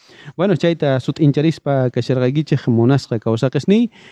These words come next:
ichapis, eh, imaymanas, eh, iskayraykunas tiyan kaymanta parlaspa, charayku nuqa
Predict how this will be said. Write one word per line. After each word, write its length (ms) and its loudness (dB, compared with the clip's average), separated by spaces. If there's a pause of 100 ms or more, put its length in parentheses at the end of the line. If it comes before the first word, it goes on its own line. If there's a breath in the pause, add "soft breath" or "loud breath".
(160 loud breath)
ichapis, 460 -4
eh, 360 2
imaymanas, 880 0
eh, 260 0
iskayraykunas 800 0
tiyan 360 0
kaymanta 440 0
parlaspa, 480 -4
charayku 420 -2
nuqa 360 0